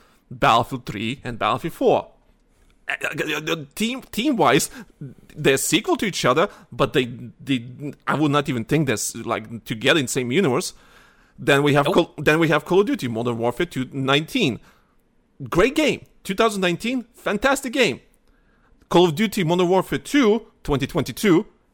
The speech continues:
Speaker 1: completely different tone, this different setting. So even though the same characters, it doesn't feel right. It doesn't, feels, like, different, foreign. I just, I can't explain.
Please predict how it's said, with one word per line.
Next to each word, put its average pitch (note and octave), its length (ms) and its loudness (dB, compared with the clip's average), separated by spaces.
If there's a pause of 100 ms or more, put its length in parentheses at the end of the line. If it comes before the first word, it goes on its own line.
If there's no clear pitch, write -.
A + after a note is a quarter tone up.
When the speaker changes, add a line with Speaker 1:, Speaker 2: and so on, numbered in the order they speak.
(720)
Speaker 1:
completely D4 480 2
different F#3+ 360 0
tone, D3+ 360 4 (300)
this F3+ 400 -2
different E3+ 380 -2
setting. F3+ 340 0
So C#3+ 180 -2 (140)
even C3+ 240 2
though C3 100 4
the A#2 80 0
same A#2 200 -6
characters, B3 560 0 (320)
it B2+ 120 -12
doesn't - 340 -6
feel C4 380 -2
right. C3 300 0
It D3+ 80 -2
doesn't, D3+ 200 -6
feels, - 220 -4
like, B2+ 220 -8 (180)
different, - 420 0
foreign. G3+ 540 2
I C3 120 -2
just, C3+ 380 -8
I C#3+ 60 -2
can't D3 260 -4
explain. D3+ 320 -2